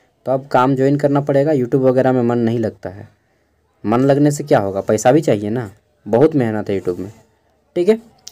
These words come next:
चलिए, आपको बता रहा हूँ क्योंकि दूसरों के सामने फिर बोलने से भी क्या फ़ायदा। तो question है हमारा यहाँ पे सभी पन्द्रह marks वाले और पाँच marks वाले।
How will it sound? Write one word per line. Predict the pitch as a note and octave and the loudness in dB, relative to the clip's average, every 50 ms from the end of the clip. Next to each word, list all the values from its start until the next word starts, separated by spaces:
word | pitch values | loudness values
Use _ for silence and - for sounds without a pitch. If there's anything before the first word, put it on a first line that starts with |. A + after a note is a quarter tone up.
| - _ - | -20 _ -2
चलिए, | - E3 E3+ F#3 G3 A3 A3 - _ _ _ _ _ _ _ _ _ - | -2 2 4 4 2 2 0 -8 _ _ _ _ _ _ _ _ _ -6
आपको | B2+ B2 - - E3 D3 | -6 -6 -2 -2 0 0
बता | C#3+ C#3+ D3+ D#3 | 2 4 4 4
रहा | D#3 D3+ D3+ | 4 4 2
हूँ | D3+ D#3+ D#3 | 0 -2 -2
क्योंकि | - D3 C#3 D3+ D3 | -4 -4 -2 -2 -2
दूसरों | C3+ C3+ C3+ - D#3 D3 | -2 -2 0 0 0 0
के | C#3+ | 0
सामने | D3 D3 C3+ C3+ C#3 C#3+ C#3+ | 0 0 -2 0 0 -2 -2
फिर | C#3+ - D3+ C3+ | -2 -4 -4 -2
बोलने | A#2 A2+ A#2 A2+ A#2 A#2+ B2+ C3 B2+ | 2 2 4 4 4 2 0 0 -2
से | - - B2 A2+ | -2 -2 -2 0
भी | A2+ A#2 A#2+ A#2 - _ _ _ _ _ _ _ _ _ _ _ _ _ _ _ - - | 0 0 -2 -4 -8 _ _ _ _ _ _ _ _ _ _ _ _ _ _ _ -6 -2
क्या | A#2+ A2+ | -2 -2
फ़ायदा। | A2 - G2 F#2+ E2+ F2 F#2 G#2 - _ _ _ _ _ _ _ _ _ _ _ _ _ _ _ _ _ _ _ _ _ - | -2 -2 -4 -2 -2 -4 -8 -10 -14 _ _ _ _ _ _ _ _ _ _ _ _ _ _ _ _ _ _ _ _ _ -8
तो | - | -4
question | D3 - F#3 F3+ F3 - B3+ B3 | 2 4 4 4 4 2 2 4
है | B3 A#3+ | 4 4
हमारा | A#3 A3 A3 A3 A#3 | 4 6 6 6 6
यहाँ | A3+ G#3+ G3 F3 | 6 4 4 2
पे | F3 - G#3+ | 2 0 0
सभी | G#3 - D#3+ E3 G3+ | 2 2 2 2 2
पन्द्रह | G3 - E3+ E3 F3 G3 F#3+ | 2 4 2 4 4 4 4
marks | F#3+ F#3+ F#3 - - | 4 2 2 2 0
वाले | F#3 F3 G3 | 0 2 4
और | G3+ G3 F3 | 4 2 4
पाँच | - D#3 C#3+ C#3+ C#3+ C#3 | 4 2 2 2 2 0
marks | A#2+ G#2+ G2+ - - | -2 -4 -4 -2 -2
वाले। | G2 F#2 F#2 F#2 G2+ | -2 -2 -2 -4 -8